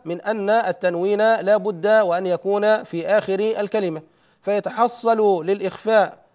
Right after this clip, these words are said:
آه، مع النون الساكنة والتنوين يتحصل لذلك، آه، خمسة وأربعون مثالا، النون مع هذه الحروف في كلمة هذه خمسة عشر، ومعها في كلمتين هذه خمسة عشر،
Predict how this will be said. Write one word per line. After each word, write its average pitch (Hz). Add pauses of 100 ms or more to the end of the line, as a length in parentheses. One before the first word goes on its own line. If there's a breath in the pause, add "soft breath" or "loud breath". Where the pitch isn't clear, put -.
(240)
آه، 156
مع 190
النون 214
الساكنة 196
والتنوين 185
يتحصل 220
لذلك، 214 (480 soft breath)
آه، 170
خمسة 220
وأربعون 190
مثالا، 175 (560)
النون 165
مع 175
هذه 165
الحروف 180
في 156
كلمة 226 (340)
هذه 175
خمسة 175
عشر، 226 (100)
ومعها 180
في 170
كلمتين 170
هذه 180
خمسة 165
عشر، 254